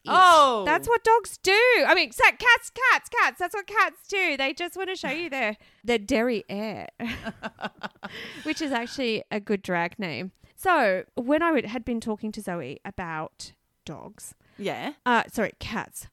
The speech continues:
Speaker 2: Why do I keep saying dog?
Speaker 1: Or whatever. Some kind of furry friend.
Speaker 2: This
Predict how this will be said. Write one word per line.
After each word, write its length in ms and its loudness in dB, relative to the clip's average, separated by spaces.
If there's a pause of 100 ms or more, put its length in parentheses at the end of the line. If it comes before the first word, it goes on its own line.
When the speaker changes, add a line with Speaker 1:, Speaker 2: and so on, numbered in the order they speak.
Speaker 2:
Why 140 -10
do 60 -6
I 140 -6
keep 220 -6
saying 240 -8
dog? 160 -2
Speaker 1:
Or 120 4
whatever. 720 4 (280)
Some 260 0
kind 240 0
of 100 -2
furry 360 2
friend. 540 -2 (120)
Speaker 2:
This 520 -10